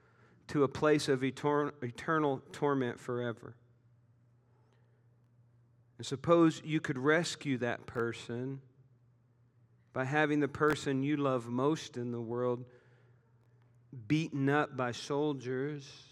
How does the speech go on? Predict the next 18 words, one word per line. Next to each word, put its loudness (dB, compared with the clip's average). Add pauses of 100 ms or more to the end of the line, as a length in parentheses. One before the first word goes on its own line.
(720)
mocked, 0 (1300)
spit -2
on, 0 (1400)
whipped, -2 (1400)
and -2
then 2
have -2
nails 0
driven -4 (100)
through -2
their -4
hands -8
and -14 (1080)
feet -4 (2000)
and -6
crucified -2
on -4
a -4